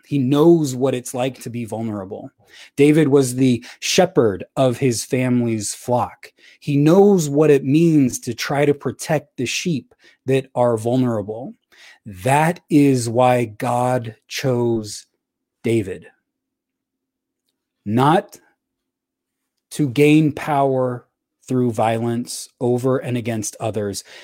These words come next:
but because David had the heart of someone who knew what it was like to be vulnerable.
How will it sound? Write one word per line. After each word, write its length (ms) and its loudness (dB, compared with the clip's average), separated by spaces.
but 120 -2
because 380 -6
David 640 0
had 400 -8
the 120 -6
heart 580 -4
of 200 -8
someone 600 0
who 220 -6
knew 420 2
what 280 2
it 140 -2
was 340 -4
like 300 -4
to 100 -10
be 160 -10
vulnerable. 720 -12